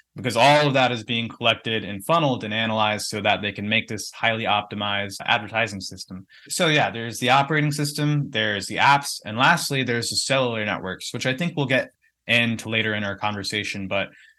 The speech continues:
you have to know that no phone calls and texts are private. And at least in the United States, companies, telecoms are obligated to have a back door to the government,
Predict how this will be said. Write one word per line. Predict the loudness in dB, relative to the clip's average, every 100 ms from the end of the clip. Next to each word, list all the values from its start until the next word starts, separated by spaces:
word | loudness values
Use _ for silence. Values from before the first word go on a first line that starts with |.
| _
you | 0
have | 4 4 4
to | 2
know | 4 2 4
that | 4 4
no | 2 0 0 -2
phone | -4 -4 -2 -2
calls | 0 2 2 0
and | -4 -8
texts | -2 -2 -2 -8
are | -10
private. | -6 0 0 2 -2 -4 _ _
And | -4
at | -2 0
least | 0 0
in | 0
the | -2
United | 0 2 2 -2
States, | -4 -2 -2 -4 -4
companies, | -2 0 0 0 -2
telecoms | -4 0 0 0 0 0 -2 -2
are |
obligated | 0 0 -2 -4 -4 -4 -6
to |
have | -8 -8
a |
back | -6 -6 -6
door | -6 -4 -4 -6
to | -12
the | -4
government, | -4 -4 -8 -10